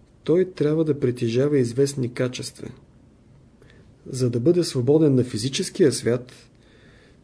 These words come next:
човек трябва да има правилни отношения към окръжаващите. За да бъде свободен в духовния свят, човек трябва да бъде добър, да носи велик морал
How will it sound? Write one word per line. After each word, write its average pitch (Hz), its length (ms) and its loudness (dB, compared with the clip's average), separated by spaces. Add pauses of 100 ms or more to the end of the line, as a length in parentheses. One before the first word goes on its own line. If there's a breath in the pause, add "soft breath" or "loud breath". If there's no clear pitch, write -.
(140)
човек 156 320 -2
трябва 165 260 6
да 147 80 4
има 147 260 2
правилни 156 420 0
отношения 143 680 -2
към 147 200 -6
окръжаващите. 127 920 -6 (2250)
За 135 200 0
да 123 120 4
бъде 170 240 4
свободен 139 560 2
в 107 40 -12
духовния 160 500 -2
свят, - 380 -10 (1400)
човек 180 340 -2
трябва 160 280 2
да 127 120 -2
бъде 139 240 4
добър, 131 420 0 (880)
да 131 180 0
носи 139 280 0
велик 113 340 0
морал 139 500 0